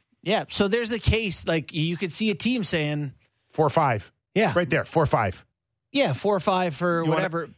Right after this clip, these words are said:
Speaker 2: you wanna outbid me? Okay.
Speaker 1: But if you're the Toronto Maple Leafs and you're looking at it, this guy's gonna hit his twenty-eighth birthday without having played two hundred N H L games. He's got one really good year under his belt.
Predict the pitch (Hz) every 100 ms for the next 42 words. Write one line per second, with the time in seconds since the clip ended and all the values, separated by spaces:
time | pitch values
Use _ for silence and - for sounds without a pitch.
0 | - 160 147 139 117 196 185 185 120 _
1 | - 143 120 104 - - 170 - - 254
2 | 247 - 208 196 196 196 180 156 139 165
3 | 156 202 190 156 139 147 - _ - 160
4 | 202 190 165 180 170 165 160 135 208 269
5 | - 233 226 214 208 - 180 151 165 160
6 | 160 170 165 175 175 175 160 165 143 165
7 | 156 151 151 147 151 147 147 135 127 120
8 | 120 - 131 123 147 139 143 180 190 175
9 | 175 165 165 147 151 156 147 143 135 -
10 | 131 123 -